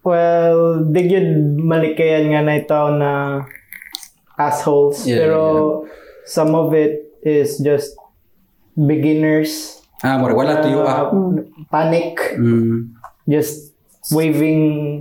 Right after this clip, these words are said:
Speaker 2: Yeah,
Speaker 1: their
Speaker 2: yeah.
Speaker 1: arms around everywhere para makasurvive.
Speaker 2: Pila kayo naka-,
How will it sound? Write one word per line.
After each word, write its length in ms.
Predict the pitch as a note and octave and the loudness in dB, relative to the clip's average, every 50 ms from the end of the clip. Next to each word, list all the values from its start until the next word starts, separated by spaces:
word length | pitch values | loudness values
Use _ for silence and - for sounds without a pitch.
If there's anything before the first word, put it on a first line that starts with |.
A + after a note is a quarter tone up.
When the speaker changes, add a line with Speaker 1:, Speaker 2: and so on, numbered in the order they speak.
| D3+ - - | -12 -12 -8
Speaker 2:
Yeah, 320 | C3+ A#2 A2 A2 G#2 G#2+ D#3 | -4 -2 -2 0 0 2 2
Speaker 1:
their 240 | D#3 D#3 D3+ D3 | 2 2 0 0
Speaker 2:
yeah. 80 | - D3+ | 0 -2
Speaker 1:
arms 320 | D3+ D3+ D3 D3 C#3 - | -2 0 0 -2 -2 0
around 400 | D#3 D3 D3 D3 C#3+ D3 D3 D3 | 0 0 0 0 0 -2 -2 -2
everywhere 720 | D3+ D3+ D3 C#3+ D3+ D3+ D3 D3 D3+ D3 D3 D3 C#3+ C#3+ C#3+ | 0 0 0 2 2 2 2 2 2 2 2 2 2 2 0
para 480 | - D3 C#3+ C#3+ C#3+ C#3+ C#3 C#3 C#3 | 0 0 2 2 2 2 0 -2 -2
makasurvive. 880 | D3 D3 C#3 C3 C#3+ C#3 - D3+ D3 C#3+ C#3 C#3+ C#3+ C#3+ C#3+ C#3 C#3+ - - - - _ _ _ _ _ _ _ _ _ _ _ _ _ _ _ _ - - - - - | -4 -2 0 0 0 0 0 0 0 2 2 2 2 2 2 0 -2 -6 -10 -18 -20 _ _ _ _ _ _ _ _ _ _ _ _ _ _ _ _ -20 -20 -10 -6 -2
Speaker 2:
Pila 160 | F#3 G#3 A3 | -2 0 0
kayo 240 | G#3 G#3+ G#3 G3+ F#3 | 2 2 2 2 2
naka-, 560 | F3+ D3+ - D#3+ C#3 C3 A#2 - - - - | 2 0 0 0 0 0 -2 -4 -6 -10 -14